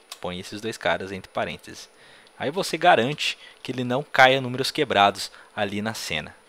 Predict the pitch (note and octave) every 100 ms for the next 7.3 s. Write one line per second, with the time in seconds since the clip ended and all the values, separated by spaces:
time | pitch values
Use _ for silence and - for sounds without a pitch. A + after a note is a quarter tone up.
0 | - G2 B2 - _ _ - - _ _
1 | _ _ _ _ _ _ - - - -
2 | - _ _ _ _ - - - B2+ F3+
3 | - _ _ _ _ _ _ _ _ _
4 | _ _ _ _ _ _ _ _ _ _
5 | _ _ _ _ _ _ _ _ _ _
6 | _ _ _ _ _ _ _ _ - -
7 | G#2 A#2+